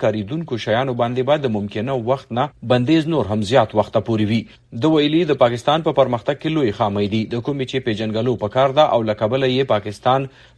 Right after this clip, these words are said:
د نورو هیوادونو په مقابل وروستو پاتې دی. د خزانې وزیر ویلي دي چې پاکستان له به د خپلو وسایلو سره سم خپل ضرورتونه پوره کول وي. د ویلي دي چې پاکستان د صادراتو په مد کې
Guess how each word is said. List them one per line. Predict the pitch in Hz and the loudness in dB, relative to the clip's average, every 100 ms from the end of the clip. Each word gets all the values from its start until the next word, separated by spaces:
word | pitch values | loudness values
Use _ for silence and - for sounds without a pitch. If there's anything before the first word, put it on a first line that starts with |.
| 107 | 2
د | 143 156 | 2 4
نورو | 170 151 120 | 2 2 2
هیوادونو | 117 117 151 117 | 4 4 2 -4
په | 107 104 | -2 -2
مقابل | 101 113 143 | 0 0 -2
وروستو | 135 139 107 113 110 | -4 -4 -4 -4 0
پاتې | 107 120 | 2 2
دی. | 113 92 - - - 127 | -2 -2 -8 -20 0 4
د | 151 | 4
خزانې | 160 160 185 190 | 4 4 6 4
وزیر | 160 165 | 4 2
ویلي | 151 139 143 | 0 -2 -2
دي | |
چې | 175 180 | -2 2
پاکستان | 135 123 120 143 143 | 2 0 -2 -2 0
له | 123 | -2
به | 107 | -2
د | 113 | -6
خپلو | - 143 113 | -4 -2 -2
وسایلو | 107 117 135 123 | -2 -2 -2 -2
سره | 110 104 | -4 -4
سم | 139 131 | -4 -8
خپل | - 139 110 | -4 -6 -4
ضرورتونه | 110 107 107 135 113 95 | -6 -4 -6 -6 -8 -6
پوره | 107 104 | -6 -4
کول | 113 110 101 | -4 -4 -2
وي. | 113 - - - - 135 | -4 -6 -16 -16 0 4
د | 143 | 6
ویلي | 139 135 | 4 2
دي | 170 | -2
چې | - 135 | 0 0
پاکستان | 120 120 135 139 | 0 0 -2 -2
د | 120 | -2
صادراتو | 123 110 110 127 107 | -2 0 0 -2 -4
په | 107 107 | -4 -4
مد | 127 | -4
کې | 127 | -6